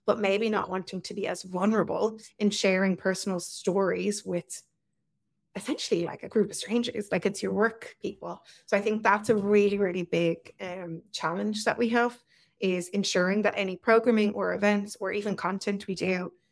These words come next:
is relevant and that people feel safe and comfortable to share if they want to.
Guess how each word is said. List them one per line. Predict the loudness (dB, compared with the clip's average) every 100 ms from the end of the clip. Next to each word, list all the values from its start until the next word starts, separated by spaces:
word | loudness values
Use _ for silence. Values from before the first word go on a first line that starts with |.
| _ 0
is | 0
relevant | 2 2 4 2 -2 -4
and | -2
that | -2 -4
people | -4 -4
feel | -2 -2
safe | -2 -2
and | -4
comfortable | -6 -4 -2 -4
to | -4
share | -2 0 0
if | -2
they | -4
want | -2 -2
to. | 0 -2